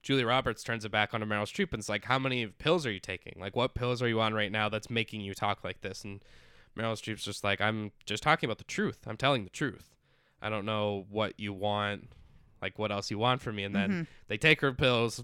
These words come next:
Speaker 1: flush all of them, go to the doctor,
Speaker 2: Oh, boy.
Speaker 1: and, like, throw a few pill bottles at him, and clearly had enough that had his name on it, where they throw the pill bottles at him, and she's like, "I have a lot more for evidence," to
Speaker 2: Mm.
Speaker 1: basically get him, like, not disbarred, 'cause that's lawyer, but,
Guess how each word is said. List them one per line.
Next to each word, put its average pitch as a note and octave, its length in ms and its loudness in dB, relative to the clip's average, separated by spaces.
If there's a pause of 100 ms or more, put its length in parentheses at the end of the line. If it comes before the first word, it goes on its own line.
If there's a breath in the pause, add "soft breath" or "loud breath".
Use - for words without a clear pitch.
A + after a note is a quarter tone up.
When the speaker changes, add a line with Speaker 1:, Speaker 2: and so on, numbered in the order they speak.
(120)
Speaker 1:
flush C3+ 420 2
all A#2 220 4
of A2 100 -4
them, A2 220 -2
go C3+ 160 4
to C3+ 80 2
the A2+ 100 -2
doctor, G#2+ 840 4
Speaker 2:
Oh, F#3+ 240 -8
boy. - 260 -4 (140)
Speaker 1:
and, A#2+ 200 2
like, A2+ 220 0
throw C#3 340 6
a C3+ 80 6
few C3 220 2
pill B2 340 0
bottles G#2+ 400 2
at G#2 160 4
him, G#2 220 -2
and A#2+ 120 -4
clearly F#3 280 4
had D3 200 6
enough A#2+ 460 4
that A#2 160 2
had A#2 260 4
his C#3 240 2
name A#2+ 240 2
on C3 140 2
it, C#3+ 140 -2
where C#3 80 4
they C3 140 4
throw D3+ 260 6
the C#3 100 2
pill C#3+ 200 6
bottles C3+ 360 4
at A#2 160 2
him, A2+ 140 -6
and A2 100 -6
she's A2+ 180 -6
like, A2 220 2
"I A2+ 140 6
have A#2 180 2
a - 40 0
lot A2 300 4
more G#2+ 300 0
for - 160 -4
evidence," G2 560 -2
to - 100 -4
Speaker 2:
Mm. G#2 160 0 (320 soft breath)
Speaker 1:
basically A2 460 0
get G#2 220 -2
him, G2+ 160 -2
like, F#2+ 280 -4
not F#2+ 240 -4
disbarred, F#2+ 460 -8
'cause - 120 -16
that's - 300 -14
lawyer, F#2+ 280 -2
but, G2+ 260 -4